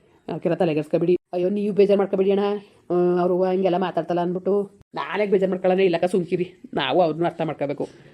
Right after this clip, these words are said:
ಅವ್ರು ಏನೇನೋ ಆಸೆ ಕಟ್ಕೊಂಡಿರ್ತಾರೆ, "ನನ್ನ ಮಗನಿಗೆ ಇಂಥದ್ದು ತರ್ಬೇಕು, ಅಂಥದ್ದು ತರ್ಬೇಕು" ಅಂತ.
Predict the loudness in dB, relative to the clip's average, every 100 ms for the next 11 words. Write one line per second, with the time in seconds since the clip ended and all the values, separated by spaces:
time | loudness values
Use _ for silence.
0 | -8 0 2 2 2 0 -2 -4 -4 -2
1 | -2 -2 -4 -2 -2 -2 0 0 -2 -4
2 | -4 -4 -8 -6 -6 -4 -6 -6 -6 -6